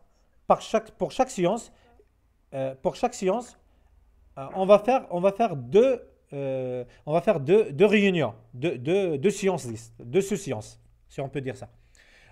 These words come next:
On va faire deux, euh, deux séances à l'intérieur. Pourquoi ? La première, ça sera, ça, ils seront identiques, hein.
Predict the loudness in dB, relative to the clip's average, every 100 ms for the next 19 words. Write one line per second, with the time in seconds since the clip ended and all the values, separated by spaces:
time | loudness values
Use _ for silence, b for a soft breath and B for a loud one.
0 | -4 -2 2 0 4 4 4 0 -6 0
1 | 0 0 0 0 0 -2 -6 -8 -16 b
2 | -2 0 2 0 b b b b b 2
3 | 2 4 0 0 -4 -2 -2 0 -2 -2
4 | -2 0 2 2 4 4 2 -2 -2